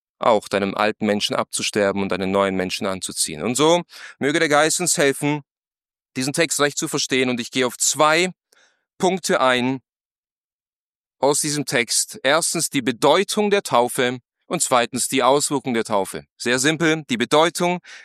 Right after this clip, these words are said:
und die Auswirkung der Taufe. Lasst uns zum ersten Punkt gehen. Die Bedeutung der Taufe, die Verse drei bis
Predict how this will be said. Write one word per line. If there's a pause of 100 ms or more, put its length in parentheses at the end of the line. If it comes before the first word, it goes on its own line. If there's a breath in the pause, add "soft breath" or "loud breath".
(120)
und
die
Auswirkung
der
Taufe.
Lasst
uns
zum
ersten
Punkt
gehen. (640)
Die
Bedeutung
der
Taufe,
die
Verse
drei
bis